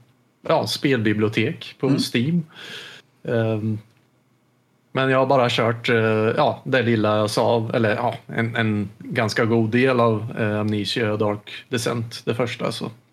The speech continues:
Speaker 2: Mm.
Speaker 1: Eh, men jag har väl alltid varit nyfiken på, eh, liksom, Penumbra och det, liksom, vart, eh,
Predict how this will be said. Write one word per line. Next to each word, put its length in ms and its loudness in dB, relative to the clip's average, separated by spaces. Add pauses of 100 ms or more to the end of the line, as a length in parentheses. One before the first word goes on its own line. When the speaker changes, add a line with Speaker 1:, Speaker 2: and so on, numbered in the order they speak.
Speaker 2:
Mm. 220 0 (400)
Speaker 1:
Eh, 240 0
men 140 0
jag 60 2
har 40 4
väl 100 2
alltid 280 2
varit 180 0
nyfiken 680 0
på, 320 2
eh, 140 2
liksom, 400 -2
Penumbra 560 2
och 140 2
det, 220 0
liksom, 560 -6
vart, 440 -4
eh, 80 -4